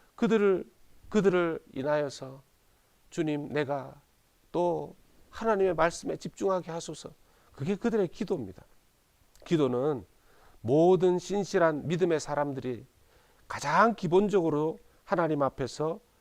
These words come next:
우리의 삶에서 행하는 것입니다. 정말 믿음의 길을 가는 사람들에게 있어서 신앙생활의 비결이 뭐겠습니까? 신앙생활의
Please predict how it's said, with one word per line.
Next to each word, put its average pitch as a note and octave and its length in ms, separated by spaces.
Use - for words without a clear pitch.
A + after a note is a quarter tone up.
우리의 C3+ 260
삶에서 B2+ 560
행하는 C#3+ 320
것입니다. - 440
정말 D3 540
믿음의 D3 400
길을 C#3+ 220
가는 A#2+ 240
사람들에게 A2 580
있어서 F2 440
신앙생활의 B2+ 920
비결이 D3 460
뭐겠습니까? F2 640
신앙생활의 F3 880